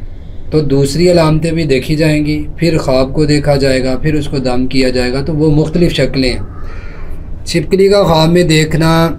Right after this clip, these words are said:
असल में एक तो इसकी जो ताबीर है, जो बहुत आम है और बहुत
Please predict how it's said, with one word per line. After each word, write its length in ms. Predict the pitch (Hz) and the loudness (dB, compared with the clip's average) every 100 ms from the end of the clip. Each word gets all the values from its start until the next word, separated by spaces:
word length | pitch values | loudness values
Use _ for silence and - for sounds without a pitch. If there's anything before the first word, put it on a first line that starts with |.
| - - | -8 -6
असल 220 | 139 165 | -4 -2
में 460 | 165 170 165 165 160 - - | 2 2 4 2 0 -6 -2
एक 260 | 135 151 147 | 0 0 0
तो 60 | 165 | 0
इसकी 280 | 151 165 | 0 0
जो 140 | 160 156 | 2 0
ताबीर 480 | 151 131 123 135 147 | 0 0 0 0 2
है, 80 | 143 | 0
जो 120 | 143 | 0
बहुत 520 | 120 127 143 143 143 131 131 117 - - | 0 0 0 0 0 0 0 -2 -6 -2
आम 320 | 135 143 160 | 2 2 4
है 120 | 156 147 | 2 2
और 220 | 139 139 | 0 -2
बहुत 480 | - 139 147 156 | 0 0 2 2